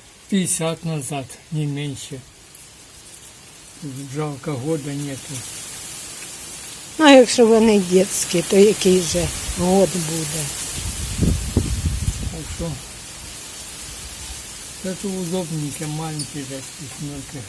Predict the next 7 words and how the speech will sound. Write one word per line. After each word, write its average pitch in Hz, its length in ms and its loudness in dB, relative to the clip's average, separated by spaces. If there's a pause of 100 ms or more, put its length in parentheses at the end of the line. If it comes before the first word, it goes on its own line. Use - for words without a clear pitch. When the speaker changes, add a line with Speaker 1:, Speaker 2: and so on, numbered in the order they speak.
Speaker 1:
работ. 135 360 -10 (1080)
Пойду 156 240 -8 (1300)
делать 151 400 -12
дальше. 139 320 -10 (4000)
Speaker 2:
Зашла, 208 720 4 (920)
Барсик 202 580 4
сказал, 202 640 2